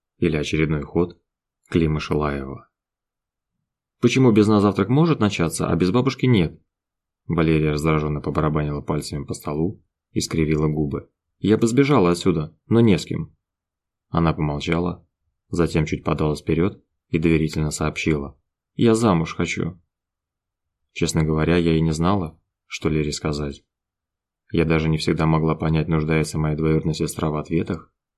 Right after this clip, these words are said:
или нет. «Замуж нужно выходить по любви», ответила я искренне и банально. Лере сказать. Я даже не всегда могла понять, нуждается моя двоюродная сестра в ответах или нет.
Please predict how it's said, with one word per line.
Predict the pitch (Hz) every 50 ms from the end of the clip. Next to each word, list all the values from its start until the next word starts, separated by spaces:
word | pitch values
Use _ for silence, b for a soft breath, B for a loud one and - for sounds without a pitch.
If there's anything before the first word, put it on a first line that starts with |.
| _ -
или | 90 85 85 87
нет. | 87 82 78 71 71 _ _ _ _ _ _ _ _ _ _ _ _ _ _ _ _ _ _ _ _ _ _ _ _ _ _ _ _ _ _ _
«Замуж | - 82 95 104 104 92 -
нужно | 104 95 95 98 95
выходить | 92 - - 98 95 92 -
по | -
любви», | - 107 110 110 92 87 76 71 - _ _ _ _
ответила | - - 78 - 95 80 76 - 85 76 76
я | 73 76 76
искренне | 78 80 90 104 - - 95 85 78 73 73 - _ _ _ _ _ _ -
и | - 87
банально. | 85 87 82 80 76 73 71 69 67 67 - _ _ _ _ _ _ _ _ _ _ _ _ _ _ _ _ _ _ _ _ _ _ _ _ _ _ _ _ _ _ _ _ _ _ -
Лере | 90 85 90 104 117 117
сказать. | - - 101 92 82 82 76 69 - - _ _ _ _ _ _ _ _ _ _ _ _ _ _ _
Я | - 90 87 82
даже | 90 87 82 85
не | 85 82
всегда | 80 - 95 85 85 82
могла | 85 82 85 82 80
понять, | 80 82 82 82 82 82 80 - - _ _ -
нуждается | - 87 82 82 82 82 78 76 - 85
моя | 80 80 80 78 78
двоюродная | 80 82 82 80 78 80 80
сестра | - - - - - - 87 98 101 - _ -
в | 90 87
ответах | 82 82 87 85 80 82 87 - -
или | - 95 87 87
нет. | 87 92 95 87 78 -